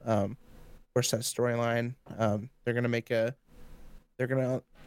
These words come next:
release the, the heroic version or the, the harder version of the Sundial,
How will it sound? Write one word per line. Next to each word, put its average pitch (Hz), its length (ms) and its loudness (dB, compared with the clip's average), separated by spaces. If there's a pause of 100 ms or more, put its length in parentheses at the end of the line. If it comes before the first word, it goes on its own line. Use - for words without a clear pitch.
(280)
release 139 580 0
the, 127 480 2 (440)
the 127 100 0
heroic 135 420 0 (100)
version 120 400 0
or 120 120 2
the, 120 320 0 (140)
the 117 80 0
harder 131 360 2
version 120 680 -2 (720)
of 120 160 2
the 120 100 -4
Sundial, 117 760 -2